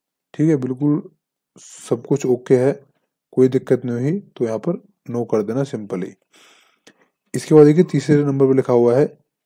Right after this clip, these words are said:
कि क्या आपका कभी पासपोर्ट को रिफ्यूज़ किया गया हो या फिर डिनाई किया हो गया हो, तो क्योंकि अभी हम पहली बार ही बना रहे हैं पासपोर्ट, तो यहाँ पर हम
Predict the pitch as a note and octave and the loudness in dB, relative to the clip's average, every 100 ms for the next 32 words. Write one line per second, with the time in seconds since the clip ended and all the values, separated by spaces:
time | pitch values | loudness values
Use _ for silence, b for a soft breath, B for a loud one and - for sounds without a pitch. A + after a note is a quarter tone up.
0 | - C#3+ D#3 D#3 - C#3+ C3+ C3 B2 - | -6 0 0 -2 -2 2 4 4 2 0
1 | C3+ B2+ C3 C3 B2 B2 - - B2+ C3 | 0 0 -2 0 2 0 -2 2 2 2
2 | - B2 C3 C3 - _ _ _ - A#2 | 0 2 2 0 -8 _ _ _ -10 -10
3 | - C3+ B2+ - A#2+ A#2 A#2 A#2 B2 A#2+ | -2 -4 -2 0 2 2 0 2 2 2
4 | A2+ - A#2+ A#2 - _ A2 A2+ A#2+ B2 | -2 -2 -4 -6 -14 _ -10 -6 -4 -2
5 | A#2+ A2 A2 A#2 A#2 G3 - _ _ _ | -2 -4 -4 -2 -2 -2 -8 _ _ _
6 | _ _ _ - B2 - D3 F3 F3 - | _ _ _ -10 -4 0 2 2 2 0
7 | - A#2 B2 C#3 D3 B2 A2+ B2 B2+ C3+ | -8 -8 -4 -4 -2 -2 2 4 4 4
8 | C3+ B2 A2+ A#2 B2 A#2 A2 - E3+ F#3+ | 0 -2 -2 -2 -2 -2 -2 -2 -2 -4
9 | - A#2+ A2+ G#2 B2+ F#3 | -8 -6 -6 -4 -4 -6